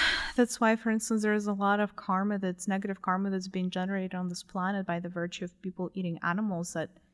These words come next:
never, were never meant to be eaten. And quite frankly, their whole collective consciousness is crying out against it.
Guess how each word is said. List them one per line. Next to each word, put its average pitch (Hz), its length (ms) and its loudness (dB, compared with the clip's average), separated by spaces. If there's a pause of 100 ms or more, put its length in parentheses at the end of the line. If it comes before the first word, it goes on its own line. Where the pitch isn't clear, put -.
(420)
never, 190 440 2
were 185 300 2
never 185 260 4
meant 185 420 2
to - 80 -8
be 196 220 -6
eaten. 175 380 -2
And 180 180 -2
quite 165 280 -4
frankly, 190 460 -2
their 165 180 0
whole 196 500 0 (1800)
collective 208 560 0
consciousness 208 840 -2 (300)
is 180 180 -2
crying 220 580 0 (100)
out 233 420 2 (200)
against 190 480 -2
it. - 220 -10